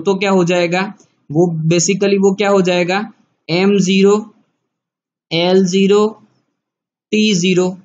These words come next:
और नीचे जो second square है उसको हम क्या लिखेंगे बोलो, टी टू। तो finally ऊपर जाएगा तो ये क्या हो जाएगा, टी माइनस टू। और ये बन गया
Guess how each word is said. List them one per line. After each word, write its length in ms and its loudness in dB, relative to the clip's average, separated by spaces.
और 180 0
नीचे 360 2
जो 220 2
second 460 -2
square 320 0
है 60 2
उसको 200 -2
हम 140 2
क्या 100 -2
लिखेंगे 440 2
बोलो, 320 2
टी 440 -2
टू। 160 4
तो 100 0
finally 500 0
ऊपर 360 2
जाएगा 460 0
तो 60 0
ये 180 2
क्या 180 -4
हो 140 0
जाएगा, 500 -2
टी 560 -2
माइनस 580 0
टू। 120 -14
और 160 0
ये 220 2
बन 260 2
गया 260 0